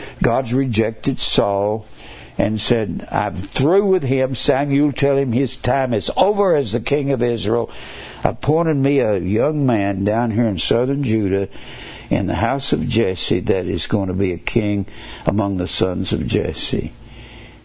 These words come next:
And Samuel goes down there, and the first guy he marches out when he tells Jesse, "One of your sons is gonna be king of Israel." And Jesse says,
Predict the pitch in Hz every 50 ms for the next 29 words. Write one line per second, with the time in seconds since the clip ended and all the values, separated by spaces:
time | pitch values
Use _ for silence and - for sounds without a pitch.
0 | - - - 101 101 101 95 87 78 - - - - - 107 110 117 110 104 101
1 | 92 80 90 95 98 87 85 - 101 107 107 113 113 107 104 107 110 113 113 113
2 | 110 - - - - - - - - 101 101 90 - - 135 139 147 135 - -
3 | - 135 139 139 110 120 117 92 95 104 117 131 135 131 - 135 120 101 110 113
4 | 95 98 104 107 110 107 101 95 95 92 - - 110 117 101 98 90 - - -
5 | - - - - - - - - - - - - 123 117 113 113 110 - - -
6 | 95 90 - - 90 87 104 110 120 123 120 120 117 - - 127 131 127 113 98
7 | 90 82 95 104 101 98 92 95 98 - - - 104 95 95 90 80 92 107 110
8 | 98 101 101 98 95 92 95 87 85 104 104 101 - - 98 98 - - 107 95
9 | 87